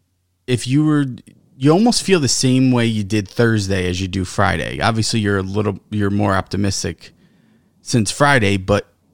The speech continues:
you still have those question marks that, that give you that gut feeling that you still don't know.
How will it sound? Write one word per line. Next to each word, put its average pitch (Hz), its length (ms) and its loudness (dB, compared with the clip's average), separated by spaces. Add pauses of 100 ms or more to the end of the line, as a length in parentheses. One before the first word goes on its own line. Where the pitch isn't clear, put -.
(160)
you 117 140 -6
still 151 480 0
have 127 400 -4
those 104 180 -2
question 120 400 -2
marks 98 300 -2
that, 95 180 -4 (380)
that 92 440 -4 (1080)
give 127 260 0
you 107 220 2
that 95 300 -4
gut - 220 -2
feeling 107 460 -2
that 92 300 -8
you 95 280 -8
still - 360 -2
don't 120 280 2
know. 95 380 -2